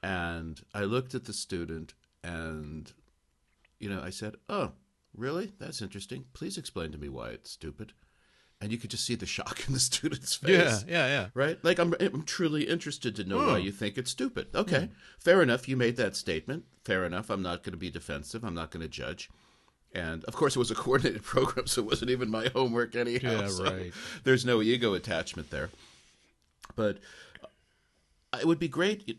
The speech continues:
Speaker 1: if students were to say, "Why? What's the value of this? What's, why should I do this?" I think
Speaker 2: Hmm.
Speaker 1: I'd, I'd like a lot more why questions.
Speaker 2: Hmm.
Speaker 1: And I think it's a really valid question. The question I'd really love from students right now,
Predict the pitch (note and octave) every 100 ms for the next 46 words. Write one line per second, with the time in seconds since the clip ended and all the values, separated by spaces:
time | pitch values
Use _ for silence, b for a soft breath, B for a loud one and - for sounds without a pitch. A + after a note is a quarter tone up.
0 | - A#2+ - - C3 A#2+ G#2+ - G#2+ G2+
1 | G2 G2+ F#2 F2+ b b - G2 A#2+ C3+
2 | C#3 A2+ - A2+ D#3 - B2 G#2 E2 A#1+
3 | G#1+ - - G#2 - - - - F#2+ A#2
4 | A#2 A#2 A#2 G#2 E2+ D#2 D2 B1+ - -
5 | - D#3 C#3+ B2 E3+ E3+ - F#3 B3 D4+
6 | D#3 C#3+ D#3 B2 F#2 D#2 D2 D#2+ - D2
7 | B1 - D2 - - - - D4 G#2+ F3
8 | F#3 D#4+ D4+ C3+ D3+ G3+ D3 B2+ A#2 F#2+
9 | - G#2 - B2+ - G#3 - A2 E2 F2+
10 | E2+ D2 C#2+ - D2 - C2+ C#2 - B1+
11 | A#1 D2+ G#1+ G1+